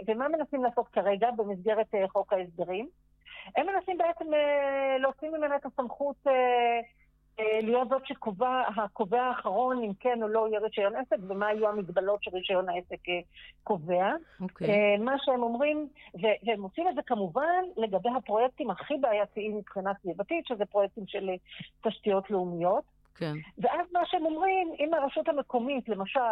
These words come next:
Speaker 1: מסרבת לתת ל-, אה, מתקן, אה, התפלה, או למתקן נפט,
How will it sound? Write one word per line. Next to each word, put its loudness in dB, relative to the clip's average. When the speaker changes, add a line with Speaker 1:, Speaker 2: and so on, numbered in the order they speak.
Speaker 1:
מסרבת 0
לתת -2
ל-, -2
אה, 2
מתקן, -2
אה, 2
התפלה, 0
או 2
למתקן -2
נפט, -2